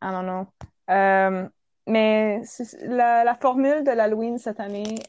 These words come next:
elle va être vraiment différente. Mais comme pour tout ce qu'on a vu à date depuis, euh, le début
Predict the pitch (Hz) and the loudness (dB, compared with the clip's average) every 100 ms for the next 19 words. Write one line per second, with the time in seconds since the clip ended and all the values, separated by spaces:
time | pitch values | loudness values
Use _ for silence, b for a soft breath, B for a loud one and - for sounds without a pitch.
0 | _ - 214 208 208 202 202 214 - 208 | _ -6 -2 -2 -2 -6 -6 -8 -4 -4
1 | 202 208 262 _ 226 208 - 240 240 247 | -4 -6 -10 _ -10 -8 -2 -2 0 -2
2 | 240 - _ _ _ _ - 311 294 - | -2 -12 _ _ _ _ -2 -2 -2 -2
3 | 233 214 202 202 214 233 233 - 202 202 | -2 0 -2 -2 -4 -4 -4 -4 -2 0
4 | 202 220 - 214 208 - - 214 220 202 | 0 -2 -4 -2 -2 -6 -8 -4 -2 0
5 | 185 185 202 _ _ _ 214 214 214 202 | -2 -4 -6 _ _ _ -2 0 0 0
6 | 220 220 220 | 0 -2 -4